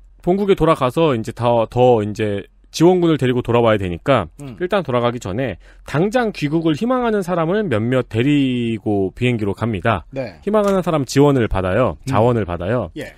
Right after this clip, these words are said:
Speaker 1: 그 데리고 비행기로 가는데 이 비행기를 탈 때 무장한 인민사원의 신도들이 이들에게 총알을 퍼붓습니다.
Speaker 2: 네.
Speaker 1: 결국 리오 라이언 의원, 엠비씨 기자, 그리고 신도들이 죽임을 당하고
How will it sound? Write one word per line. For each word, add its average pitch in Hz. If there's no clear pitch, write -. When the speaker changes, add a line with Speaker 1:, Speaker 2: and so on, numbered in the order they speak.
Speaker 1:
그 175
데리고 185
비행기로 160
가는데 104
이 151
비행기를 185
탈 226
때 269
무장한 196
인민사원의 156
신도들이 220
이들에게 123
총알을 247
퍼붓습니다. 95
Speaker 2:
네. 107
Speaker 1:
결국 180
리오 185
라이언 180
의원, 107
엠비씨 139
기자, 170
그리고 107
신도들이 202
죽임을 131
당하고 104